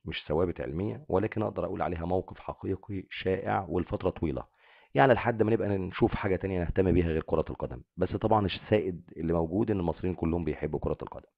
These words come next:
يبقى إحنا النهاردة كده خدنا يا أستاذ تكوين المضارع البسيط، اتنين، إمتى نستخدمه؟ نراجع كده مع بعض، إمتى نستخدم المضارع البسيط؟ هتقول لي مع الحقائق، مع العادات الخاصة والعادات العامة بالمجتمع،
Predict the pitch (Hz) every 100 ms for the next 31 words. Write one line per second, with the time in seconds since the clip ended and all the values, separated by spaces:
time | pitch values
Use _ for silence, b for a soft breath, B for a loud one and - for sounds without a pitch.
0 | _ B B B B B B B - 78
1 | 107 131 113 110 110 104 101 107 92 87
2 | 78 - 76 - - 90 82 76 85 80
3 | 76 - 123 - - 90 - 98 92 71
4 | - - 104 95 95 - 90 95 135 156
5 | - _ _ 73 82 82 101 98 104 131
6 | 120 - 90 90 82 101 95 90 90 98
7 | 98 90 - 127 - b b b b -
8 | - 98 85 73 78 78 - 87 120 123
9 | - - _ _ 160 71 67 73 95 85
10 | - 104 - 90 85 80 98 101 87 98
11 | 104 95 95 - 117 135